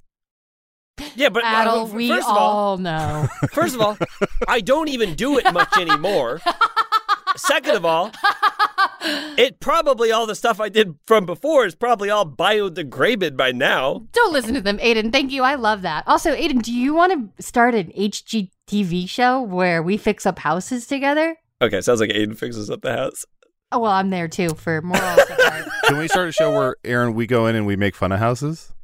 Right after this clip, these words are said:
Speaker 2: I love that idea. Do you think a lot of people will offer up their house?
Speaker 3: <laughs> Here's a very quick story. Uh, every t-, most times we go to New York, Gemma and I, we stay with her brother Max, uh, and, and his, uh, partner Jen, who live in, um, somewhere in, like, not Chelsea, but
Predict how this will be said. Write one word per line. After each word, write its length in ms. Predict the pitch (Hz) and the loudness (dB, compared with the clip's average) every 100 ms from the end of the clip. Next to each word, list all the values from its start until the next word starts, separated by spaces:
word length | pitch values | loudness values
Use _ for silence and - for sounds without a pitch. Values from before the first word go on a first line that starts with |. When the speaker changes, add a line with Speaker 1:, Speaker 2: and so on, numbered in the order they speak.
| - _ _ 233 | -20 _ _ -4
Speaker 2:
I 80 | |
love 220 | 208 202 170 | 2 2 2
that 160 | 160 | -4
idea. 300 | 156 160 156 | -4 -4 -6
Do 100 | 160 | -4
you 60 | 214 | -4
think 180 | 233 214 | -2 0
a 60 | |
lot 140 | 196 185 | 0 0
of 60 | |
people 200 | 214 202 | -2 -2
will 120 | 190 | 0
offer 260 | 196 208 196 | 2 2 0
up 120 | 185 | 0
their 100 | 226 | -2
house? 340 | 220 226 226 - - - - | 0 0 -2 -4 -10 -8 -8
Speaker 3:
<laughs> 300 | - - - | -8 -12 0
Here's 320 | 170 202 - - | 2 2 0 -8
a 60 | - | -8
very 240 | 120 160 | 0 0
quick 180 | 165 143 | 2 -2
story. 400 | - 101 90 92 - _ _ | 0 0 2 -2 -6 _ _
Uh, 480 | 107 107 104 104 104 - _ - | -2 2 2 2 0 -4 _ -2
every 220 | 135 151 | 0 0
t-, 120 | - 127 | -2 -8
most 340 | 120 165 196 | -2 -2 -2
times 240 | - 147 139 | -2 -4 -2
we 80 | 127 | 0
go 140 | 120 | 0
to 140 | - | 0
New 80 | 107 | 0
York, 200 | 104 107 | 0 0
Gemma 260 | - 104 104 | 0 0 2
and 100 | 101 | 2
I, 120 | 98 | 2
we 100 | 98 | 0
stay 180 | - 101 | 0 0
with 120 | 98 | 0
her 120 | 98 | -2
brother 340 | 80 95 92 90 | -2 -2 0 -2
Max, 580 | 87 98 175 - - - | -2 -4 -4 -10 -12 -8
uh, 240 | 92 87 71 | -2 0 0
and, 220 | 90 85 | -2 -4
and 240 | - 90 85 | -6 -4 -2
his, 340 | 98 90 - | -2 -2 -2
uh, 160 | 90 85 | -2 0
partner 320 | - 80 90 | -2 -2 -2
Jen, 260 | 82 92 92 | -2 -2 -2
who 120 | 95 | -2
live 260 | 87 87 | -2 -2
in, 480 | 87 85 82 82 82 - | -2 -4 -4 -6 -8 -8
um, 580 | 82 80 80 78 78 78 _ | -6 -4 -4 -4 -8 -12 _
somewhere 280 | - 147 127 | -4 0 2
in, 100 | 98 | 0
like, 240 | 92 98 - | -2 -4 -4
not 240 | - 135 - | -4 -2 -2
Chelsea, 320 | 95 87 92 | -4 -4 -4
but 180 | 92 | -6